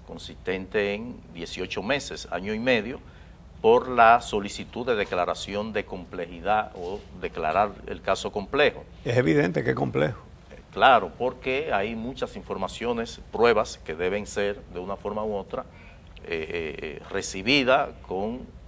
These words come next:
Speaker 1: y se van a tomar su tiempo. Entonces, eh, las expectativas son que el juez,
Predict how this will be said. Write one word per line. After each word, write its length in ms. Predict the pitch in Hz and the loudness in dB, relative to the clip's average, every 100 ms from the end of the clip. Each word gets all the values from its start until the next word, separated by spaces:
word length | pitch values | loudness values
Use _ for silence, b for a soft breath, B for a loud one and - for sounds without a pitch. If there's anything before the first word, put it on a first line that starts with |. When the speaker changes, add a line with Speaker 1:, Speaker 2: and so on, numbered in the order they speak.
| - | -18
Speaker 1:
y 80 | 104 | -14
se 120 | - | -10
van 140 | 87 92 | -6 -4
a 80 | 90 | -4
tomar 240 | 98 95 | -4 -4
su 140 | - 92 | -6 -12
tiempo. 480 | 139 160 - - - b b b b - - - | -4 -4 -4 -10 -20 b b b b -20 -20 -6
Entonces, 420 | - 143 139 151 151 | 2 2 2 2 0
eh, 560 | - 107 101 95 92 95 | -2 -4 -4 -4 -4 -2
las 180 | 98 | -2
expectativas 640 | 98 101 92 92 123 139 - | -2 -2 -2 -2 0 0 2
son 300 | 120 127 - | 0 0 -2
que 440 | 101 101 123 - - - | 0 0 0 -4 -16 -14
el 120 | 92 82 | -12 -12
juez, 460 | 82 127 127 - | 0 0 0 -4